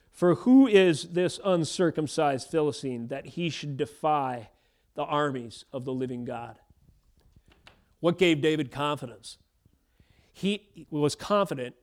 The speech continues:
that Israel was an anointed and called nation. They were allied with God.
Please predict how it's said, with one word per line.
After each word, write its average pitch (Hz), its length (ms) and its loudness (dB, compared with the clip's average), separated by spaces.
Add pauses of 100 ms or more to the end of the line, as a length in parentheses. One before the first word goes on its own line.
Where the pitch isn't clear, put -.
(320)
that 143 480 -2
Israel 139 680 0
was 147 200 -4
an 139 80 -4
anointed 160 640 -4
and 135 160 -10
called 156 380 -2
nation. 139 360 -6 (220)
They 160 140 2
were 143 200 -2
allied 147 440 -2
with 117 180 -14
God. 110 360 -14